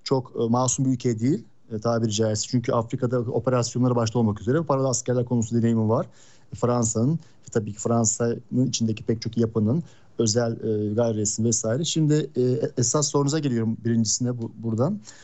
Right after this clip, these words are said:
Kharkov, e, konusuna. Şimdi Kharkov çok tabii stratejik öneme, e, haiz bir, e, kent. E, Ukrayna'nın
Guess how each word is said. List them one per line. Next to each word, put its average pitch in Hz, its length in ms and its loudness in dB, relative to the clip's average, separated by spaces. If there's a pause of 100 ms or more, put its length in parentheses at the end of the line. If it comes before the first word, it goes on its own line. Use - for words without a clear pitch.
(300)
Kharkov, 127 440 0
e, 113 800 0
konusuna. 127 580 0 (420)
Şimdi 139 180 2
Kharkov 175 380 0
çok 196 320 -2
tabii 151 360 -4
stratejik 143 640 -2
öneme, 143 440 2 (100)
e, 117 60 -2
haiz 117 520 2
bir, 107 280 -2
e, 107 120 0
kent. 156 280 -2 (480)
E, 113 140 0
Ukrayna'nın 139 640 0